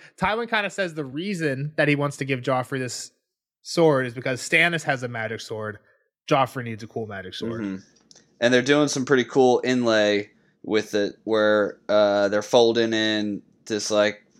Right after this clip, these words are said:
Speaker 2: it's supposed to be bright red, but it turned a little crimson.
Speaker 1: Yeah, they, well, they wanted it to be pure crimson, like, a solid red sword,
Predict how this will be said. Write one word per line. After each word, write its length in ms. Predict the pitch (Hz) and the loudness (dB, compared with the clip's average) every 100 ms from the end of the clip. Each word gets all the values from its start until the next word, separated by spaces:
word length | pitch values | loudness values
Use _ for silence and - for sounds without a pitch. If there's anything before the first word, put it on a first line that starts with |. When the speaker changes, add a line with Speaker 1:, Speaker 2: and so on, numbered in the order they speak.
| - - | -16 -10
Speaker 2:
it's 140 | 117 | -6
supposed 240 | - 139 - | 2 2 2
to 20 | |
be 120 | 127 | -2
bright 220 | 113 123 113 | 4 6 8
red, 340 | 113 113 113 | 8 6 6
but 100 | 107 | 0
it 120 | 104 | -2
turned 200 | - 117 | -2 -2
a 60 | 110 | 0
little 180 | 110 107 | -2 -2
crimson. 640 | - 120 117 120 117 123 _ _ _ - - | -2 -4 -2 -2 -2 -6 _ _ _ -18 -6
Speaker 1:
Yeah, 180 | 135 | -2
they, 120 | 117 135 | 0 0
well, 200 | 143 156 | 2 4
they 80 | 160 | 4
wanted 280 | 170 208 | 4 2
it 120 | 190 165 | 0 -2
to 100 | 151 | -2
be 220 | 147 135 | -2 -2
pure 380 | - - 160 156 | -6 2 4 4
crimson, 500 | - 151 123 113 107 | 2 -2 -2 -8 -10
like, 140 | 107 | -12
a 80 | 104 | -12
solid 480 | - 147 139 127 120 | -4 0 2 0 2
red 260 | 123 117 | 0 0
sword, 540 | 107 - 123 120 117 | -4 -4 -2 -2 -2